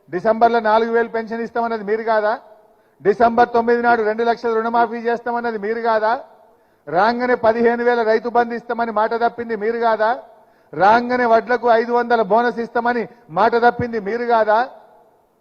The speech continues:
ఇలా మాట తప్పింది మీరు. అది చేతగాక ఇవాళ ఏదో ఓ-,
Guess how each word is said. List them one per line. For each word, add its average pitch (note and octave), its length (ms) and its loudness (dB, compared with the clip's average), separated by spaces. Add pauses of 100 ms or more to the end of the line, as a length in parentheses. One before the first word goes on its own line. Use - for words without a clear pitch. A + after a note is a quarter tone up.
(260)
ఇలా G3 200 -2
మాట G3 300 0
తప్పింది C4 400 2
మీరు. B3+ 300 0 (640)
అది F3+ 220 -6
చేతగాక A#3 680 0 (600)
ఇవాళ G3+ 280 0
ఏదో G#3+ 220 2 (520)
ఓ-, D#3 160 -8